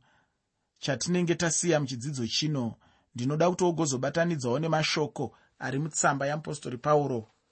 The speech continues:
yekutanga kuvaKorinde, chitsauko chechipiri, kubva pandima nine kusvika pandima ten. Tsamba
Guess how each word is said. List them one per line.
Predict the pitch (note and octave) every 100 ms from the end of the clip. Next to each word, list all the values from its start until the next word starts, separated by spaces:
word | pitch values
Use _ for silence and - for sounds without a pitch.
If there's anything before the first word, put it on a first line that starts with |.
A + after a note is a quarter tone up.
| _ _ _ _
yekutanga | A#2+ D3 D#3+ - D#3 D3+
kuvaKorinde, | D3 D#3 C3+ C#3 B2+ D3 C#3+ C3
chitsauko | B2+ C3 C#3+ D3+
chechipiri, | B2 B2 - - E3+ D#3+ F#3 - - _ _
kubva | - A#2 A#2
pandima | - D3+ D3+ D3 C#3
nine | C#3 C#3 D3 C#3+ - _ _
kusvika | - C3+ C#3+ C3
pandima | A#2+ B2+ A#2 A#2+ A#2 A#2+ B2+ C3+ _ _ _ _
ten. | - D3 C3+ A#2 G#2 _ _ _
Tsamba | - C#3 C3+ C3+ B2+ A#2+